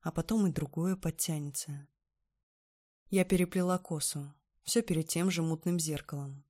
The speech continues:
Поправила платье, взяла отчёт о практике, проверила дом и уже спящих ведьмочек и вышла на улицу, с удовольствием втягивая ночной воздух. Всё-таки ночь прекрасна.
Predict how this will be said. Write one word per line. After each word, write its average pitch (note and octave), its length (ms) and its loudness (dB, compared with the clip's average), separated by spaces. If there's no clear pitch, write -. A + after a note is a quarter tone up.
Поправила D3+ 480 -2
платье, D#3 640 -2
взяла E3+ 320 0
отчёт F3 320 0
о D3+ 60 -2
практике, F3+ 600 -4
проверила F#3 540 6
дом F#3+ 340 2
и F3 60 4
уже D#3+ 240 0
спящих - 540 -2
ведьмочек C#3+ 580 -4
и G3+ 100 -2
вышла E3 320 -2
на E3 140 0
улицу, C#3+ 580 -6
с - 140 0
удовольствием D#3+ 680 -2
втягивая D#3+ 540 -2
ночной D#3 500 0
воздух. C#3 500 -10
Всё-таки E3+ 500 2
ночь E3 340 4
прекрасна. C#3 840 -4